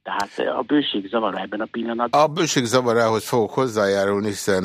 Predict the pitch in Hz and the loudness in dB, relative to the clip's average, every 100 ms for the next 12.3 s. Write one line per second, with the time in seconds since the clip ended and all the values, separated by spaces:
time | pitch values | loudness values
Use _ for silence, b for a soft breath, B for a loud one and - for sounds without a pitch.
0 | 117 110 - - 131 123 107 101 98 127 | -2 -4 -6 0 0 2 0 0 -2 -4
1 | - 101 87 104 117 101 95 95 101 90 | -2 -2 0 0 0 0 -4 -2 -2 -2
2 | 107 98 87 87 92 90 90 87 92 82 | -2 -4 -4 -2 -2 -2 -2 -2 -4 -4
3 | 104 92 87 82 85 90 101 92 85 110 | -2 -2 -4 -4 -4 -2 -2 -2 -2 -4
4 | 92 82 85 87 85 92 95 87 90 87 | -4 -2 -2 -2 -4 -2 -2 0 -2 -4
5 | - 98 92 87 95 104 85 87 - - | -4 -2 0 -2 -2 0 0 -4 -10 -14
6 | - - 98 104 101 92 90 85 82 120 | -16 -2 0 2 0 0 0 -2 2 2
7 | 147 110 110 101 98 95 98 90 95 90 | 2 2 0 0 0 0 0 -2 -2 -2
8 | - 98 95 82 90 113 113 98 90 98 | -2 0 0 0 0 0 0 0 0 0
9 | 98 92 87 113 107 87 87 95 87 95 | 0 -2 -2 -4 -2 -4 -4 -4 -2 -2
10 | 104 87 - 127 107 87 82 85 - 101 | 0 -2 -2 -2 0 -2 -2 -8 -4 -2
11 | 95 90 87 85 110 98 90 87 90 87 | 0 -2 -4 -4 -4 -2 -2 -2 -2 -2
12 | 85 87 | 0 -2